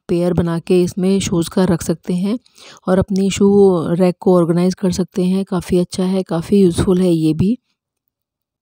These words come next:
उसके बाद में है ये एक होल्डर, जिसके अंदर आप अपनी कीज़ वगैरह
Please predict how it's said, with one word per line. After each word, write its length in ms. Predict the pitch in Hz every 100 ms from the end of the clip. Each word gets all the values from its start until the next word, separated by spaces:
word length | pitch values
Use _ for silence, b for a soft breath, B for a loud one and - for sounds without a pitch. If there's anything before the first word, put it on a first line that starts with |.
| _ _ _ _
उसके 220 | 208 -
बाद 200 | 233 247
में 120 | 208 208
है 200 | 208 208
ये 420 | 196 208 190 - -
एक 180 | 196 -
होल्डर, 640 | - 220 180 175 180 196
जिसके 360 | 190 196 - 202
अंदर 200 | 190 190
आप 160 | 190
अपनी 240 | 196 190 190
कीज़ 380 | - 190 190
वगैरह 420 | 196 175 180 185